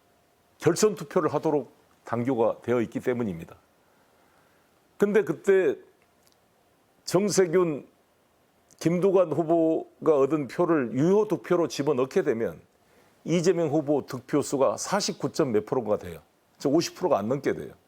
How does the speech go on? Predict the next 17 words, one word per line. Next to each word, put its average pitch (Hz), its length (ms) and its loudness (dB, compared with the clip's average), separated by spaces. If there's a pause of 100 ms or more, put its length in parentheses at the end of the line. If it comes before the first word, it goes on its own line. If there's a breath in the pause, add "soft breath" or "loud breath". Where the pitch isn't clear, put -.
(720 soft breath)
그러니까 165 220 2
윤영찬 170 420 0
의원이나 151 440 2
소위 147 520 0
이낙연 147 460 0
지지 135 220 -4
의원들께서 131 560 -2
강력하게 170 840 0 (1700)
오십 160 220 0
프로가 160 200 2
안 123 80 0
넘었으니까 135 500 0
결선 127 320 -2
투표해야 135 340 -2
된다 110 260 -2
그랬거든요. 87 440 -8 (2500 soft breath)
근데 233 320 2